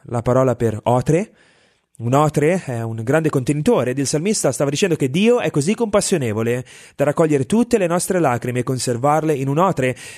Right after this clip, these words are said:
E doveva essere una grande, perché il salmista versò molte lacrime. Che tipo di Dio è quello che raccoglie le lacrime dei suoi amati figli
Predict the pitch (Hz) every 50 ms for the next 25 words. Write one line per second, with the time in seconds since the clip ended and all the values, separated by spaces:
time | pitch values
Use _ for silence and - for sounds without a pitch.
0 | - - 135 127 131 156 160 175 180 - - 156 147 147 143 131 143 175 208 226
1 | 190 156 139 143 135 147 135 - 143 131 143 185 196 190 - 147 127 131 127 -
2 | - 143 131 131 131 131 135 156 185 220 220 160 - - 113 110 143 196 214 -
3 | 151 135 127 123 113 - - - - - - 175 170 170 254 220 220 190 151 147
4 | 143 160 208 220 190 170 - 143 180 180 - 175 185 196 190 170 - 165 151 151
5 | 147 - 202 208 214 202 180 160 143 151 165 208 226 - 208 180 160 156 147 160
6 | 165 - - 196 208 214 202 175 160 185 202 208 - 165 - - 247 277 247 175
7 | 156 170